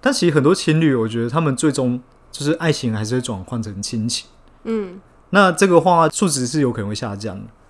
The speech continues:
Speaker 2: 嗯。
Speaker 1: 不过他们还是会继续持久走下去。但你因为这样子就把他，把他分手掉，
Speaker 2: 嗯。
Speaker 1: 那你真的觉得会有爱，这个爱情可以永久持续下去吗？还是你永远都是要找一个就是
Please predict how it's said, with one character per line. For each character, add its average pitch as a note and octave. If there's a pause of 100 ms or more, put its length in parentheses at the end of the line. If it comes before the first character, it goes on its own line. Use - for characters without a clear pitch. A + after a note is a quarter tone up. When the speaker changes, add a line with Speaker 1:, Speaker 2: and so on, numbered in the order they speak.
(120)
Speaker 2:
嗯。 C4+
Speaker 1:
不 B3
过 C#3+
他 D#3
们 D#3
还 B2
是 A2
会 B2
继 A2+
续 B2
持 A2
久 G2+
走 G2+
下 G#2
去。 F#2 (340)
但 A3
你 D#3
因 D3
为 F3+
这 D#3+
样 D#3+
子 B2
就 C#3
把 A2
他， G#2 (180)
把 A2+
他 B2+
分 C3+
手 G#2
掉， G#2+ (120)
Speaker 2:
嗯。 A3+
Speaker 1:
那 G#3+ (220)
你 B2
真 F3+
的 E3
觉 C3
得 B2
会 D3+
有 C3+
爱， C#3 (100)
这 E3
个 C#3+
爱 D3
情 A#2+
可 C3+
以 C3
永 A#2
久 A2+
持 -
续 G#2+
下 G#2
去 G#2
吗？ F2+ (420)
还 D3
是 G#3
你 F3+
永 D#3
远 C#3
都 C3+
是 D3+
要 C#3+
找 A#2
一 A2
个 A2+
就 A2+
是 B2